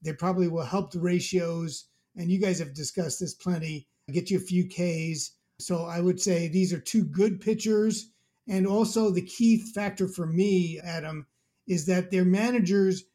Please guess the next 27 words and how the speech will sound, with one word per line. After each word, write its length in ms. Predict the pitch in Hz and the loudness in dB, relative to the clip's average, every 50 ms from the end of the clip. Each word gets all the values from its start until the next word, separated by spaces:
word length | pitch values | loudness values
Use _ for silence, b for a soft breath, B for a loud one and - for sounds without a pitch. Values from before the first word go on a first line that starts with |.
| _ _ _ _ _ _ _ | _ _ _ _ _ _ _
see, 560 | - - - - 226 226 254 254 392 311 202 - - - | -10 -4 2 4 4 4 4 2 -2 -6 -8 -8 -8 -2
wanna 320 | 233 190 196 214 226 233 | 0 2 4 4 4 2
put 260 | - - 233 226 - - | 0 0 -2 -4 -2 -2
them 180 | 208 196 196 | -2 0 0
in 140 | 196 196 196 | 0 2 2
the 60 | 185 160 | 2 2
game 500 | 139 165 180 185 180 180 175 175 - - _ _ _ _ _ | 2 2 2 4 4 4 4 2 -2 -4 _ _ _ _ _
when 240 | 214 190 196 202 190 | 0 2 4 4 4
the 80 | 185 165 | 4 2
game 340 | 143 180 196 202 208 196 | 2 2 2 2 4 4
is 120 | 190 180 180 | 2 2 2
in 140 | 175 175 160 | 0 0 -2
the 120 | 143 117 - | -4 -6 -6
balance. 640 | - 180 165 160 147 127 - - - - - - - _ _ _ _ _ _ - | -4 -4 -4 -4 -6 -8 -12 -14 -16 -16 -14 -16 -16 _ _ _ _ _ _ -8
So, 240 | - 180 185 180 175 | -2 0 2 2 2
like, 260 | 170 180 175 170 165 | 2 2 0 0 -2
it's 160 | 160 139 - | -4 -6 -8
the 80 | 170 135 | -6 -6
seventh 460 | - - 233 233 226 240 220 220 220 | -4 -2 0 0 2 2 2 2 2
inning, 320 | 208 202 196 196 190 185 | 2 4 4 4 4 4
it's 160 | 180 180 - | 2 0 -4
tie 300 | - - 208 208 208 202 | -6 -6 -4 -2 0 0
score, 520 | 190 190 - - 220 196 196 196 190 180 170 | 0 -2 -2 -2 0 2 4 4 4 2 2
their 160 | 160 156 143 | 0 -4 -6
team's 300 | - - 196 185 - - | -4 -2 0 0 0 0
down 420 | - 165 165 170 175 175 170 160 | -2 -4 -2 -2 -2 -2 -2 -2
one. 400 | 160 165 160 151 143 139 143 139 | -4 -4 -6 -6 -6 -8 -10 -12